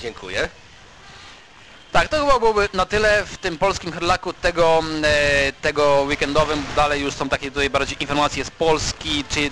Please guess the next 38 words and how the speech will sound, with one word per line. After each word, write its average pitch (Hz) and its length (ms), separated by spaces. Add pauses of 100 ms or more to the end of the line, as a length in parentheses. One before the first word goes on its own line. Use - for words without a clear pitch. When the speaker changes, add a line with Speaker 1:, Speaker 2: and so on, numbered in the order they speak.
Speaker 2:
tyl-, 143 360
typu 147 500
o 143 100
Lechu 143 280
Wałęsie, 143 720
że 139 300
wiecie, 143 300
o 127 60
co 127 100
chodzi. 139 400
Każdy, 143 260
kto 143 200
jest, 131 200
e, 127 320
w 123 80
newsach 139 300
na 139 60
bieżąco, 131 400
wie, 127 140
o 123 40
co 120 100
chodzi. 113 280 (460)
To 220 80
było 180 140
tyle. 180 240 (340)
Przegląd 151 260
do 143 60
prasy 151 300
na 131 180
ten 139 200
tydzień. 120 420 (1040)
Speaker 1:
No, 165 220
może 143 200
jeszcze 143 220
nie. 143 100
Ja 123 120
chciałem 123 400
właśnie... 123 300